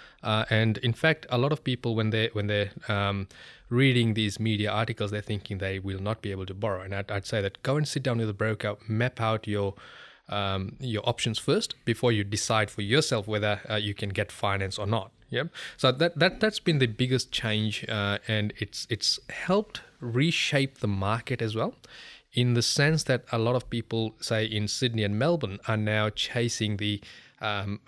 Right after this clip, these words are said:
lower entry point and higher yield in different states. And, uh, quite a few of them, uh, may also have then gone down a path of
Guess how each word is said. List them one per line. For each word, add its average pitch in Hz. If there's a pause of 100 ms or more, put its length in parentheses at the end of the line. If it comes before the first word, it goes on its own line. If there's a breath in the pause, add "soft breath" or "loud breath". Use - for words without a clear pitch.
lower 127
entry 131
point 113 (180)
and 113
higher 117 (100)
yield 117
in 104
different 135
states. - (360 loud breath)
And, 107
uh, 110 (100)
quite 175
a 165
few 143
of 120
them, 117 (200)
uh, 110 (120)
may 113 (140)
also 117
have 107
then 107
gone 107
down 113 (160)
a 110
path 104 (100)
of 104